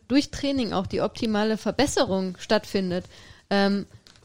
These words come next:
da hat auch die Ernährung, spielt auch die Ernährung eine große Rolle. Und wenn die Ernährung nicht optimal ist, weil man eben versucht, Kalorien einzusparen, dann tritt eben auch nicht dieser Verbesserungseffekt ein. Und dann wird man vielleicht zwar besser, äh, schneller dadurch, dass man ein bisschen abnimmt, aber,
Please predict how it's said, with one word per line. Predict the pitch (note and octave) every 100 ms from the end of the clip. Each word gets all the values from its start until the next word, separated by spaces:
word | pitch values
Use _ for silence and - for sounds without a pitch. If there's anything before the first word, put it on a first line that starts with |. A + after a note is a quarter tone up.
| - _
da | G3+ G3 A#3+
hat | C4+ -
auch | B3+ -
die | A#3
Ernährung, | B3 B3 E4 C4+ G3
spielt | - A#3 -
auch |
die | A#3
Ernährung | G3 A3+ C#4+ C4+
eine | G3
große | F3+ G3 -
Rolle. | F#3 F#3 F3+ F3+ - - G3+
Und | G#3
wenn | G3+ C4
die | E4+
Ernährung | C4 A#3 A#3+ A#3 A#3
nicht | C#4+ - -
optimal | A#3 B3 A3 C#4 F#3+
ist, | G3 -
weil | G3+ A#3+
man | A3
eben | - A3 G#3+
versucht, | A3 G3 B3+ -
Kalorien | A#3 A3+ G#3+ A#3
einzusparen, | - D4 A#3+ G3+ - F3+ F#3 - -
dann | - A#3+ B3+ _ -
tritt | D4 -
eben | - C4 A3+
auch | A3 -
nicht | C4 -
dieser | A3+ A#3
Verbesserungseffekt | D4 B3+ G#4 D#4 A3 G3 G3 - G3 -
ein. | F#3 F#3
Und | G#3 A3
dann | A3+ - - -
wird | A#3 C4+
man | C#4+ C4
vielleicht | C4+ A3+ C#4 -
zwar | B3+ A#3
besser, | A#3+ C4 C#4 G#3+ -
äh, | - A3
schneller | A#3+ B3+ D4
dadurch, | A#3 B3 B3+ B3
dass | A3+
man | A#3+ A3
ein | G#3+
bisschen | A#3+ G#3+
abnimmt, | - D4 D#4 C4+
aber, | A3+ F#3+ A3+